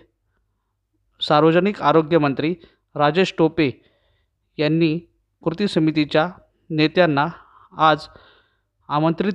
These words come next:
केले होते. यामधील झालेल्या चर्चेनुसार तोडगा न निघल्यामुळे संप चालू ठेवण्याचा निर्धार कृती समितीच्या वतीने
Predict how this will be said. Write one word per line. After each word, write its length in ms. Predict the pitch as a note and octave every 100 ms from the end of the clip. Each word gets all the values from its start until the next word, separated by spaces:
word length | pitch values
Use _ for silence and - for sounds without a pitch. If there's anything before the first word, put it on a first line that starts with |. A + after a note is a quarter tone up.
| -
केले 180 | D#3 D3
होते. 400 | C3+ A#2 A2 _ _ _ _ _ _ _ _
यामधील 580 | D#3 F3+ F#3+ E3+ F3+ E3+
झालेल्या 440 | D3+ C#3 D3+ D3
चर्चेनुसार 680 | - C#3 D3+ C#3 C#3 D#3 C#3 - _ _ _ _ _ _ _ _ _ _ _
तोडगा 440 | E3 D#3+ E3 F3+ G#3 - _ -
न 240 | E3 G3
निघल्यामुळे 640 | G3 D3+ D3 C#3 C#3 C#3 D3+ _ _ _ _ _ _ _ _ _ _ _ -
संप 260 | F#3 G3
चालू 300 | G3+ F3+ D#3
ठेवण्याचा 460 | D3+ C#3 C#3+ C#3+ C#3+
निर्धार 460 | C#3+ C3+ D#3 C#3 C#3+ - -
कृती 240 | D#3 G3+
समितीच्या 500 | F3 D3 C#3+ C#3+ D#3
वतीने 380 | C#3 C#3 C#3+ E3